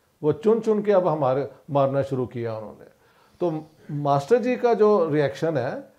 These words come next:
वो अगर इस बैकग्राउंड में आप देखें, इन्होंने अमृतसर में एक थे लाभ सिंह, बहुत नेक किस्म के सिख,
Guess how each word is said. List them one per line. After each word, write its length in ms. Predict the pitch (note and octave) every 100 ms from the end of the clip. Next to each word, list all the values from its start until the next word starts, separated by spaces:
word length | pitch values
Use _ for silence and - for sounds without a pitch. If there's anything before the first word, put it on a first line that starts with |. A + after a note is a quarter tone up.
| _ _ _
वो 180 | C3+ F#3+
अगर 280 | F3+ E3+ F3+
इस 160 | -
बैकग्राउंड 500 | C3+ C3+ C3+ E3+ G#3
में 60 | G#3+
आप 120 | G3
देखें, 400 | B2+ C3 B2 D#3
इन्होंने 260 | F3 F3+ F3+
अमृतसर 480 | D#3+ E3 F#3 F#3 F3+
में 340 | F#3+ G3 F#3+ - _ _ _ -
एक 240 | F3+ F3+ -
थे 160 | F3+ F#3 D#3 - - D#3+
लाभ 280 | D3 F3+ F3
सिंह, 360 | - E3 D3 B2
बहुत 220 | F#3+ G3+
नेक 400 | E3 E3 F#3 -
किस्म 260 | F#3 E3 C#3+
के 140 | D3+
सिख, 280 | D3 A#2+